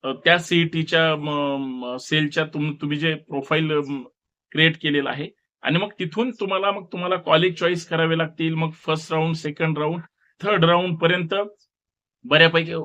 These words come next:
अ, उरकतात आणि जर काही राहिले असतील तर मग ते चौथ्या राऊंडला तुम्हाला तिथं प्रवेश मिळू शकतो. तुम्हाला सगळीकडे इंग्रजी, अ, मध्येच, अ, अ, म्हणजे लॉ बद्दल,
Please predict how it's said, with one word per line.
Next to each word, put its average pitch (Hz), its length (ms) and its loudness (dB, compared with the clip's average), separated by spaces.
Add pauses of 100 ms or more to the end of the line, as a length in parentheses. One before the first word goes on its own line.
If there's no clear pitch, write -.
(160)
अ, 143 220 0
उरकतात 151 480 2 (420)
आणि 160 240 2
जर 277 160 4
काही 196 260 2
राहिले 185 300 2
असतील 139 360 -2
तर 147 60 -6
मग 175 160 -6
ते 196 180 -6
चौथ्या 180 480 -4 (400)
राऊंडला 151 420 0 (100)
तुम्हाला 143 340 0
तिथं 160 220 -4
प्रवेश 160 460 -6 (280)
मिळू 170 240 2
शकतो. - 480 -10 (1400)
तुम्हाला 156 240 6
सगळीकडे 180 460 2
इंग्रजी, 175 540 -2 (140)
अ, - 40 -8
मध्येच, 147 680 0
अ, 160 60 -2 (420)
अ, 131 220 -6 (160)
म्हणजे 147 300 -2
लॉ 156 140 6
बद्दल, 139 420 0